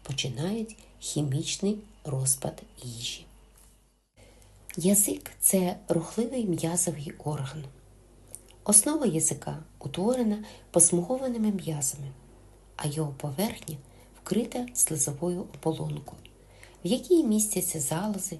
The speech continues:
та смакові рецептори. Завдяки цим рецепторам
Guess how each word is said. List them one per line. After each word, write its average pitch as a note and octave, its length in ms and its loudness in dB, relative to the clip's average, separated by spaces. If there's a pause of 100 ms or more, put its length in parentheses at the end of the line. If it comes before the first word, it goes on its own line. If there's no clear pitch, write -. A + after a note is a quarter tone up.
(220)
та A3+ 200 0
смакові D#3+ 560 -2
рецептори. C#3+ 680 -6 (1160)
Завдяки D3+ 500 0
цим C#3+ 280 -2
рецепторам C#3+ 800 -4